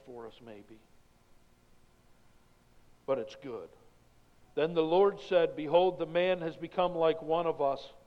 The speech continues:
to know good and evil. And now lest he put out his hand and take also of the tree of life and eat and live forever." Therefore the Lord God sent him out of the Garden of Eden to till the ground from which he was taken.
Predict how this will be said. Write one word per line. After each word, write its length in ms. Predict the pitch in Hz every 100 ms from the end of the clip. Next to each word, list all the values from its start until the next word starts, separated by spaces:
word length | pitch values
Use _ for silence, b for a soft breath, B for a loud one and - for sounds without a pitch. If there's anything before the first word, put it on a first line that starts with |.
| _ - _ _ _
to 100 | 202
know 220 | 202 196
good 300 | 165 214 226
and 120 | 220
evil. 460 | 196 185 151 151 143 B B
And 120 | 190
now 240 | 202 233 226
lest 300 | 220 226 -
he 80 | 220
put 280 | - 269 277
out 260 | 240 247
his 220 | 214 202
hand 320 | 190 226 208 196
and 120 | 196
take 220 | 220 220
also 460 | 226 254 269 269 247
of 160 | 214
the 80 | 190
tree 320 | - 226 233
of 120 | 214
life 300 | 190 208 202 - B 190
and 180 | 208 220
eat 400 | 233 277 285 - B 247
and 180 | 226
live 300 | 233 294 311
forever." 640 | - 254 247 240 180 156 143 - - - - _ - - _ _ -
Therefore 440 | 214 202 233 214
the 100 | 196
Lord 340 | 180 202 202 170
God 300 | 180 180 -
sent 520 | - 202 202 202 -
him 320 | 190 185 180
out 260 | 170 190 214
of 120 | 208
the 80 | 196
Garden 360 | 175 185 180 180
of 120 | 165
Eden 360 | 165 139 131 b b -
to 100 | 175
till 260 | - 185 180
the 100 | 170
ground 460 | 160 165 151 151
from 180 | 175 160
which 200 | 156 160
he 140 | 170 156
was 200 | 151 -
taken. 460 | - 151 - 127